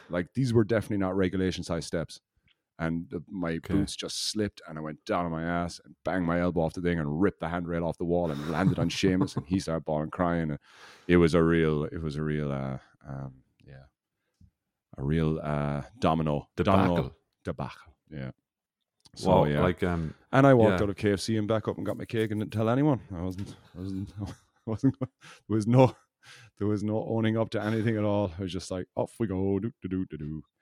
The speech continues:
Speaker 1: So,
Speaker 2: If, if
Speaker 1: uh,
Speaker 2: you'd,
Speaker 1: if
Speaker 2: like,
Speaker 1: you're
Speaker 2: if
Speaker 1: listening,
Speaker 2: you had
Speaker 1: K F C owners of,
Speaker 2: <laughs>
Speaker 1: uh, Szczecin's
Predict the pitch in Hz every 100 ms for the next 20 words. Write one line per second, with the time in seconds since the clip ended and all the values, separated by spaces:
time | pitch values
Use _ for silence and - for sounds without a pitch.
0 | _ _ _ - 87 78 98 101 110 98
1 | 78 - - 90 120 120 107 92 82 113
2 | 101 95 90 90 80 - 90 76 80 85
3 | 92 - - - 78 76 69 - 117 120
4 | 87 - - 98 - 85 80 76